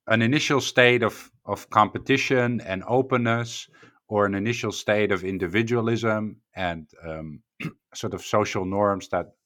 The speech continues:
uh, emphasize respo-, individual responsibility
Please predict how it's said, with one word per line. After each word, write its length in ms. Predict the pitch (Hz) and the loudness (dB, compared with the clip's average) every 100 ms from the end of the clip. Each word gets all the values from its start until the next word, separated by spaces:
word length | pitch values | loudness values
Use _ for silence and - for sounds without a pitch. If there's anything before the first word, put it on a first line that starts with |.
| _ | _
uh, 60 | 95 95 | -16 -12
emphasize 520 | 90 90 92 85 85 | -10 -4 -2 -2 -4
respo-, 380 | 87 - 101 - | -8 -2 -4 -4
individual 540 | 104 90 95 98 90 | -6 -2 -2 -2 -4
responsibility 960 | 90 - 101 98 90 113 123 117 107 | -6 -2 -2 -2 -4 -2 0 0 -4